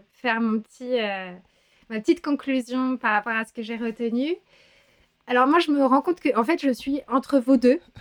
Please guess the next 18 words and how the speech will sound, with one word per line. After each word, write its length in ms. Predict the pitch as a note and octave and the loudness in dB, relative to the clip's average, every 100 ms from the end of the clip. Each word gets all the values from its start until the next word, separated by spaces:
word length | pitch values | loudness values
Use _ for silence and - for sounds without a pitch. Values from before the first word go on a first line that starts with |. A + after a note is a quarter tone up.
| - | 2
<laughs> 960 | D4 D4 G#3 F4+ A#4 E4+ E4 - C4 C#4+ _ _ - - B4 - _ _ - - - - _ | 4 4 4 4 4 4 4 4 4 4 _ _ -20 -14 -12 -12 _ _ -20 -20 -20 -20 _
Que, 560 | - D4 D4 C4+ B3+ C4 | 0 4 6 4 4 2
euh, 20 | |
finalement 420 | C#4+ D#4 D#4+ E4 F4 | 0 0 2 4 4
j'ai 120 | D4 | 2
des 240 | B3 C4 | 0 0
objectifs 600 | C#4 C4+ D4 - E4+ E4+ - | 0 -2 -4 0 -2 -2 -6
mais 200 | C4+ B3+ | -2 -2
que, 600 | - C4 B3+ B3+ B3+ A#3 - | 0 4 6 8 8 6 2
euh, 840 | G#3+ G#3+ G#3+ G#3+ G#3 G#3 G#3+ G#3 G#3+ _ _ _ _ _ _ _ _ _ _ _ _ _ _ _ _ _ _ | -4 -2 -2 -2 -2 -4 -4 -6 -10 _ _ _ _ _ _ _ _ _ _ _ _ _ _ _ _ _ _
c'est 60 | B3+ | 0
un 120 | A#3+ | 0
peu 120 | D4+ | 0
freestyle, 680 | D#4 C#4+ B3+ - B3+ B3 C4+ C4 A#3+ - | -4 -6 -8 -6 -4 -2 -2 -6 -20 -12
je, 260 | A#3 A3 G#3+ | -8 -6 -8
je, 260 | G#3+ G#3+ | -10 -12
je 140 | G3+ G#3+ | -10 -10
l'avoue. 300 | G#3 A3 | -8 -8